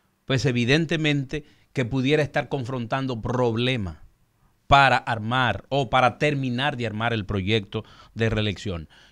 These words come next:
Yo creo, por el contra-, que por el contrario, si sale bien de esto, si los resultados de estas decisiones son, eh, correctas o son buenas o son favorables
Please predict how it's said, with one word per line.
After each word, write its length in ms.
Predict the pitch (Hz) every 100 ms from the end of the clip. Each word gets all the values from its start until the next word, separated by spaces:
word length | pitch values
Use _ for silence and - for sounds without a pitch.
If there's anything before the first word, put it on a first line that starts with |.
| -
Yo 380 | 98 139 175
creo, 380 | - 113 95 82 _ -
por 180 | 107
el 140 | 110 98
contra-, 340 | 107 98 156
que 220 | - 127
por 240 | 104 117 113
el 160 | 123
contrario, 540 | 98 107 95 151 143 113
si 200 | - 123
sale 420 | - 160 202 208
bien 560 | 151 180 185 208 285 -
de 220 | 151 135
esto, 340 | 143 - 196 - - - _ _ -
si 600 | - - 196 170 104 - _ _ _ -
los 420 | 147 156 196 220
resultados 1000 | 170 160 - 135 113 156 156 131 - 117
de 160 | 123 135
estas 300 | 151 160 120
decisiones 840 | 135 - 117 143 139 107 95 - - _ _ _
son, 600 | - - - 180 185 190 - _ _ _ -
eh, 300 | 131 123 _ _
correctas 760 | - 165 151 160 143 190 - -
o 100 | 131
son 360 | - 180 175 -
buenas 500 | 120 147 165 165 190
o 100 | 151
son 220 | - 175
favorables 800 | 175 143 131 120 123 175 185 -